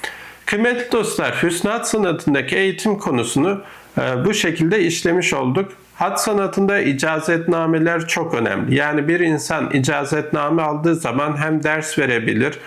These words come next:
hem eserlerini çok rahatlıkla yapabilir, hem de eserlerine imzasını atabilir. Bir de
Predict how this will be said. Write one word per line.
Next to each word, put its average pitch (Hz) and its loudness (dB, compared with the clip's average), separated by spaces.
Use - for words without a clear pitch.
hem 165 0
eserlerini 147 2
çok 147 -4
rahatlıkla 135 -2
yapabilir, 123 0
hem 160 0
de 151 2
eserlerine 135 0
imzasını 131 0
atabilir. 127 0
Bir 185 2
de 196 0